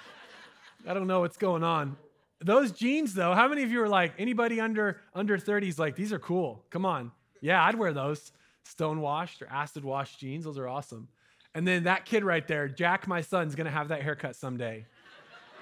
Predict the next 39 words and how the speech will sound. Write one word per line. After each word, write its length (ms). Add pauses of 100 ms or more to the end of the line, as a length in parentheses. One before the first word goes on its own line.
(960)
We 200
laugh, 500
but 140
this 160
is 100
coming 340
back, 300
guys. 300
I'm 140
telling 280
you. 280 (200)
I'm 160
telling 280
you, 120
those 280
jeans, 340
okay? 380
You're 120
like, 200
"No, 480 (320)
hello, 400
fringe," 560
right? 320
That 160
is 120
scary. 400
How 140
many 200
animals 360
gave 180
their 120
life 240
for 100
this 200
outfit? 380
All 140
right. 220 (560)
And 160
then 260